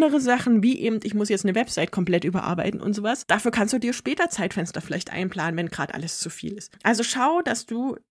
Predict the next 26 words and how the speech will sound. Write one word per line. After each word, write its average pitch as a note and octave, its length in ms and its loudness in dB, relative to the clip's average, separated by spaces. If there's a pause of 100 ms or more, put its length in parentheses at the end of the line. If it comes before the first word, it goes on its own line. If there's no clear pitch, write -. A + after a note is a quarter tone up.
(100)
nicht B3+ 260 0
zu D#4+ 220 0
viele C#4 380 2
Aufgaben A#3+ 520 0
gleichzeitig B3+ 840 -2
jonglierst, A3+ 580 2 (100)
um A#3+ 140 6
da A#3 160 6
den C#4 120 2
Fokus C#4 400 0
nicht D#3+ 200 -4
zu E3 100 -8
verlieren. D#3 560 -6 (100)
Und D4+ 220 4
der A#3 180 4 (160)
dritte C4 320 2
Punkt, A#3+ 320 2
ich G#3 100 -6
spreche G#3 280 -2
ihn G3 80 0
doch A3 180 -6
n-, A3 200 -2
trotzdem B3+ 320 0
noch G#3+ 140 2
mal A3+ 120 4
an, G3 300 0